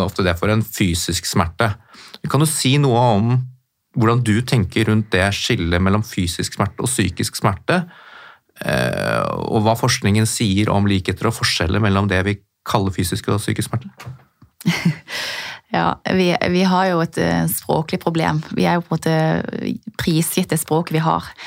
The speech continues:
Speaker 1: Mm.
Speaker 2: Eh, og det må vi på en måte forholde oss til. Men det er selvfølgelig meningsløst å tenke at det er et sånt skille.
Speaker 1: Mm.
Speaker 2: Ehm, selvfølgelig. Og, ehm, eh, det å snakke om på en måte fysisk versus psykisk smerte er jo noe som vi også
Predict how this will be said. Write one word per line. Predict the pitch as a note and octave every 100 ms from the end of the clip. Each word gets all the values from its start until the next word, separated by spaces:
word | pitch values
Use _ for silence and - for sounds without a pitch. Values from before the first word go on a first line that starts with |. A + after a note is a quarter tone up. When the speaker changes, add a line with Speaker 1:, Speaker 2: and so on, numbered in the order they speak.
| -
Speaker 1:
Mm. | C3 F#2 -
Speaker 2:
Eh, | E3 D#3+
og | E3
det | E3+ E3+ D3+ D#3+
må | E3
vi | D#3+
på | D#3
en | E3
måte | D#3+
forholde | D#3+ D3+ D#3+ E3
oss | -
til. | - E3
Men | E3
det | E3
er |
selvfølgelig | E3 E3 D#3+ D#3+
meningsløst | D3 D#3 E3 E3+ E3+ E3
å |
tenke | D#3 D#3 -
at | D#3
det | D#3+
er | D#3 D#3
et | D3+
sånt | D#3+
skille. | D#3+ D#3 D#3 F3+ - - -
Speaker 1:
Mm. | C3 F#2+ G2+ - - F3+
Speaker 2:
Ehm, | E3+ D#3+ D#3 D#3 D#3 - - -
selvfølgelig. | - - D#3+ - E3 D#3+ D#3+ E3+ -
Og, | E3 D#3+ - _ - -
ehm, | D#3+ D#3 D#3 D#3 - _ - - _ -
eh, | - -
det | F3
å | D#3+
snakke | D#3 - E3+
om | D#3+
på | D#3+
en |
måte | D3+ - D#3+ D#3
fysisk | - E3+ E3+ E3 -
versus | E3 - -
psykisk | E3+ E3+ D#3 -
smerte | D#3 - -
er | E3
jo | D3+
noe |
som | - -
vi | E2+
også | - - F2